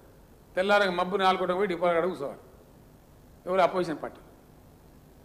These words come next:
వచ్చే టర్మ్కి opposition పార్టీ అధికారంలోకి వస్తుంది. ఒక్కడన్నా బాగా తక్కువ చేసిండు అధ్యక్ష?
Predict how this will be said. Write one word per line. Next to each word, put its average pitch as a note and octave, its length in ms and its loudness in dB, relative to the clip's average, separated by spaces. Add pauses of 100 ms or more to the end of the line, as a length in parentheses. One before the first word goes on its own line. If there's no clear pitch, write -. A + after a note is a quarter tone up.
(300)
వచ్చే F#3+ 240 2
టర్మ్కి A3+ 320 4
opposition G#3+ 420 4
పార్టీ G3+ 160 2
అధికారంలోకి E3+ 400 2
వస్తుంది. A#2+ 240 -10 (580)
ఒక్కడన్నా B3+ 520 2
బాగా G#3 260 4
తక్కువ G3 240 0
చేసిండు E3+ 220 0
అధ్యక్ష? F#3 240 -6